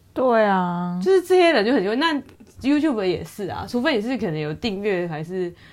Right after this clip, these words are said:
Speaker 2: 还是说你是有加入会员，或是你是有买那个 Premium 的话，你可能就会觉得说，“哦，老子都付费了啊，
Speaker 1: <laughs>
Speaker 2: 这个东西那么难看，那你就不要看嘛，频道那么多，那你就不要付钱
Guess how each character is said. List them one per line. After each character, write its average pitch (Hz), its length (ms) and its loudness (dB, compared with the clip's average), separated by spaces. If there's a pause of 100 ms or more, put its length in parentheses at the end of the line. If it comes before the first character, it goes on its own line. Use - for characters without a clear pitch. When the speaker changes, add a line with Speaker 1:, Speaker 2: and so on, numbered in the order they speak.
(140)
Speaker 2:
还 170 180 -6
是 196 140 -8
说 185 160 -6
你 160 200 -6
是 185 120 -6
有 156 120 -2
加 170 220 -4
入 180 160 -2
会 175 220 -4
员， 143 180 -8
或 180 100 -8
是 170 100 -10
你 147 220 -6
是 160 100 -8
有 165 140 -4
买 156 260 -8
那 156 120 -10
个 165 100 -10
Premium 156 460 -10
的 92 100 -10
话， 156 200 -10
你 143 100 -12
可 147 140 -10
能 135 160 -12
就 156 100 -10
会 147 60 -8
觉 - 80 -12
得 143 60 -10
说 165 140 -6
，“哦， 160 140 -2
老 139 180 -6
子 143 120 -10
都 190 120 0
付 208 240 -6
费 185 280 0
了 220 100 0
啊， 208 200 0
Speaker 1:
<laughs> - 60 -2
Speaker 2:
这 247 80 2
个 220 60 4
东 208 160 2
西 220 180 -2
那 214 80 -4
么 202 120 -4
难 156 180 -6
看， 254 160 0
那 370 80 6
你 339 60 6
就 370 80 8
不 370 60 8
要 403 120 12
看 381 260 4
嘛， 254 180 2
频 269 200 0
道 339 160 -2
那 330 60 -6
么 320 120 -6
多， 302 200 -6
那 311 80 -6
你 240 80 -8
就 254 60 -10
不 240 60 -6
要 277 120 -2
付 262 240 -12
钱 156 260 -12